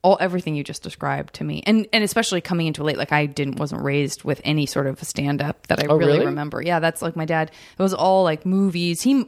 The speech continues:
Speaker 1: he probably liked Steve Martin, you know, s-, I know, and I know he loved Woody Allen stand-up. Um, but by the time I came along, it was like, well, here are all these great movies that I can just show my daughter, and, you know, there, there, there wasn't really, I just don't remember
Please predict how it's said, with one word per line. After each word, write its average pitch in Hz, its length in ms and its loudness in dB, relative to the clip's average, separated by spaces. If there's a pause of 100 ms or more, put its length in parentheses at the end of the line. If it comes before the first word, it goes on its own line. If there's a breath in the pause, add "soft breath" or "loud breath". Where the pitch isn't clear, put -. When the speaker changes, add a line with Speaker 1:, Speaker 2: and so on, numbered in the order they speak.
Speaker 1:
he 269 160 0
probably 185 440 0
liked 147 540 0 (380 loud breath)
Steve 208 260 0
Martin, 196 580 4
you 180 220 0
know, 170 140 2
s-, 175 220 -4
I 165 60 0
know, 165 240 2
and 143 160 -2
I 156 60 2
know 165 140 2
he 170 80 6
loved 156 320 2
Woody 147 200 0
Allen 143 300 0
stand-up. - 560 -6 (380 loud breath)
Um, 151 420 0
but 180 100 0
by 196 100 4
the 190 100 0
time 185 280 2
I 175 140 2
came 170 180 0
along, 143 320 2
it 139 100 -2
was 151 140 -2
like, 135 320 -2
well, 156 140 -4
here 165 200 2
are 170 40 6
all 156 100 2
these 156 180 -4
great 139 220 -2
movies 160 380 0
that 147 100 -2
I 139 80 0
can 151 100 -6
just 156 120 -6
show 151 140 -4
my 143 140 -2
daughter, 139 480 0
and, 139 320 -6
you 160 140 -2
know, 139 380 -4
there, 143 160 2
there, 143 260 -2 (180)
there 165 140 2
wasn't 170 400 2
really, 151 420 0 (360 soft breath)
I - 80 2
just 175 260 -2
don't 165 260 6
remember 143 600 0